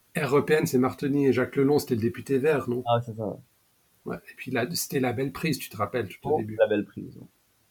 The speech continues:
Speaker 1: La belle prise, donc c'est celui qui l'avait tué pour assurer la construction de son, euh, de son complexe hôtelier.
Speaker 2: Et donc voilà, là, on s'approche vraiment à, euh, il, combien de minutes il nous reste avant le générique, tu saurais ça ?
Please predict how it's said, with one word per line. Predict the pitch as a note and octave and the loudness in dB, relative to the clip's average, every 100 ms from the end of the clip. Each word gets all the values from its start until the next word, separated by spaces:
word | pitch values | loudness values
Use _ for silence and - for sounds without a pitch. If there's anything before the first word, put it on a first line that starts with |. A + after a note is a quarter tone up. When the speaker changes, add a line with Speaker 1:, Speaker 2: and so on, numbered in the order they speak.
| - _ _ _ _ - | -20 _ _ _ _ -6
Speaker 1:
La | C#3+ C3+ | -2 2
belle | C3+ | 2
prise, | B2 D3 D3 A2 | 0 0 0 4
donc | A#2+ A#2 | 4 4
c'est | C3 | 0
celui | - C3+ B2+ | -2 -2 -2
qui | C3 | -2
l'avait | B2 A#2 | -2 -2
tué | - C3 C3 | -2 0 0
pour | C3+ C3 A#2+ | 0 0 0
assurer | B2 - C3 | 0 -2 -2
la | B2 | -2
construction | A2+ A#2 - A#2 - C3 A#2 | -4 -8 -4 -6 -4 -4 -2
de | G#2+ | -2
son, | - A2 G#2+ G#2 | -6 -6 -4 -4
euh, | G2 | -6
de | G2 | -6
son | F#2+ - G#2 G#2 | -8 -6 -6 -6
complexe | - - G#2+ A#2 - A#2 | -8 -10 -6 -6 -6 -8
hôtelier. | A2+ - G2+ G#2 - _ _ _ _ _ _ - | -8 -8 -8 -10 -12 _ _ _ _ _ _ 6
Speaker 2:
Et | |
donc | C#3+ | 8
voilà, | C#3+ E3+ C#3 | 12 12 12
là, | C3+ | 12
on | A#2 | 8
s'approche | G#2+ - A#2 A2+ | 2 0 0 2
vraiment | G#2 G#2+ A#2 A2 - | 2 0 -2 -6 -4
à, | B2 A#2 A2+ | 0 2 0
euh, | G2+ G2+ G2 F#2+ - - | -2 -8 -10 -12 -12 -6
il, | A2 B2 B2+ - | 0 0 0 2
combien | D3 D#3+ | 10 12
de | D#3 | 12
minutes | D#3+ D#3+ | 12 10
il | B2+ | 8
nous | A2+ | 10
reste | A2+ - - | 10 10 8
avant | B2+ | 8
le | A2+ | 8
générique, | A2 A2 F3+ | 6 6 4
tu | - | 0
saurais | A2+ A2+ C3 | 2 8 8
ça ? | A3 F#3+ A3+ | 8 4 2